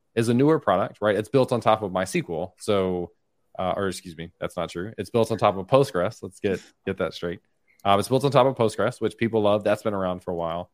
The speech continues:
But Supabase itself is relatively newer and it's younger. Um, so people, enterprise companies are probably not looking for, um, Supabase because of that at this point.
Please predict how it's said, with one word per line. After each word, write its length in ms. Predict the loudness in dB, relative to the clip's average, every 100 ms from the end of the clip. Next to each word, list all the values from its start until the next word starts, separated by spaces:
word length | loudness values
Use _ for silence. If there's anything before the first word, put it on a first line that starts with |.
| _ _
But 120 | -4
Supabase 380 | -2 0 2 0
itself 460 | -2 0 2 2 -4 -8
is 160 | -4
relatively 500 | 0 0 0 -4 -4
newer 440 | -4 -4 -4 -6 -8
and 120 | -6
it's 160 | -6 -4
younger. 420 | -4 -2 -4 -6 _ -4
Um, 400 | -2 -2 -6 -4
so 220 | -2 -2
people, 600 | -2 -4 -2 0 -2 -4 _ _ _ -4
enterprise 400 | -2 0 0 0
companies 400 | -4 -2 -2 -2
are 80 |
probably 540 | -4 0 2 2 0 0
not 280 | 0 -4 -2
looking 380 | -2 -2 -6
for, 580 | -6 -2 0 0 -2 -4 _ _ _ _ -6
um, 320 | -4 -4 -6
Supabase 580 | -4 -4 -2 -2 -4 -10 -12
because 440 | -12 -2 0 0
of 180 | -4 -4
that 240 | -6 -4
at 180 | -8 -6
this 160 | -6 -6
point. 240 | -10 -12